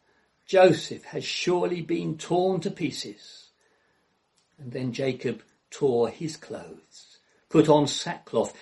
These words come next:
and mourned for his son many days. All his sons and daughters came to comfort him, but he refused to be comforted.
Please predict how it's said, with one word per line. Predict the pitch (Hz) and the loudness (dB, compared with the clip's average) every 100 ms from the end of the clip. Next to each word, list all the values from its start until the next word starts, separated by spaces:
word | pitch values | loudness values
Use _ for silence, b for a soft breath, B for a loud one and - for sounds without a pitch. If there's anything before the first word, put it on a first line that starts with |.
| B | B
and | - 123 117 104 | -10 -4 -4 -2
mourned | 127 147 175 160 127 113 | -2 -2 0 2 2 0
for | 131 117 | -2 -2
his | - 147 | -2 -4
son | - - 160 156 131 123 | -6 -6 -6 -4 -2 -2
many | 131 165 180 | 2 2 2
days. | 151 107 95 92 - - - _ _ _ _ _ _ _ _ _ _ | -2 -2 -12 -16 -20 -20 -20 _ _ _ _ _ _ _ _ _ _
All | 180 180 185 | 2 4 4
his | - 170 160 | 2 -2 -4
sons | - - 156 170 180 156 | -6 -2 0 0 -4 -6
and | 180 160 | -8 0
daughters | 151 170 160 190 160 | 2 2 -2 -6 -10
came | - - 175 180 | -12 -10 -8 -8
to | 160 160 | -8 -12
comfort | - 180 - 143 - | -6 -6 -4 -6 -2
him, | 131 | -2
but | 139 139 | -2 -6
he | 160 156 | -2 0
refused | 160 - - 202 147 160 - | -2 -4 -4 0 0 -2 -2
to | 160 | 0
be | 196 175 | 0 -2
comforted. | - 127 - 131 113 | -4 -6 -8 -14 -14